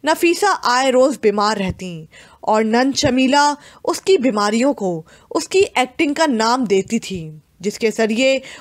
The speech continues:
उसने सलमान को अपने चक्करों में जकड़ रखा था। छोटी-छोटी बातों पर नंद भावज में नोक-झोंक चलती रहती और जब बात सलमान तक पहुंचती तो वो अपना गुस्सा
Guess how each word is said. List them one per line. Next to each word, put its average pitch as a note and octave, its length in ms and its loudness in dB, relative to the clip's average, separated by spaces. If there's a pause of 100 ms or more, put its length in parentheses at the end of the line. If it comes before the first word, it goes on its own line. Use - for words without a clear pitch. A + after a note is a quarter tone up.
उसने F#4 320 0
सलमान C4 500 0
को E4 120 0
अपने C#4 400 0
चक्करों C4 420 0
में D4 280 0 (280)
जकड़ A3+ 440 0
रखा F3+ 240 -6
था। E3 340 -10 (600)
छोटी-छोटी E4 600 2
बातों A#3 360 0
पर D4 140 0
नंद B3 320 0
भावज A#3 360 0
में C#4+ 260 0 (340)
नोक-झोंक C4+ 640 2
चलती A#3 380 -2
रहती F3 500 -6 (360)
और G#3+ 180 0
जब C4+ 280 0 (340)
बात A#3+ 320 2
सलमान B3+ 480 0
तक D#4 260 -2
पहुंचती G#3+ 560 -4 (340)
तो A3+ 100 0
वो B3+ 180 2
अपना C4+ 500 0
गुस्सा C#4+ 500 0